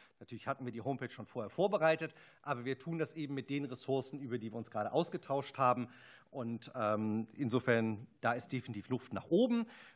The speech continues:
Bisher haben uns über das Beschwerdeformular dreiundfünfzig Eingänge erreicht. Ähm, ähm,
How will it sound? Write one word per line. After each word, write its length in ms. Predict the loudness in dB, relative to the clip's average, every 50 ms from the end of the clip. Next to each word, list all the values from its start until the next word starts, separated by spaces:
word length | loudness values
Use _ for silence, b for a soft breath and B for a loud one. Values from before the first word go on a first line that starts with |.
| B -8
Bisher 400 | -8 -8 -2 2 4 4 6 6
haben 180 | 4 4 2
uns 140 | 0 -8 -8
über 100 | -6 -6
das 140 | -6 -6 -8
Beschwerdeformular 800 | -14 -8 -6 -6 -4 -4 -6 -6 -6 -4 -4 0 0 0 0 0
dreiundfünfzig 800 | -2 0 2 2 2 2 0 -4 -8 -10 -10 -10 -16 -12 -2
Eingänge 420 | 0 2 2 2 2 0 0 0 0
erreicht. 580 | -2 0 2 2 4 4 2 0 -6 -12 -18 B B B B B B B 0
Ähm, 520 | 2 4 4 4 4 2 0 0 0 -2 -4 -4
ähm, 420 | -2 0 0 0 0 -2 -4 -4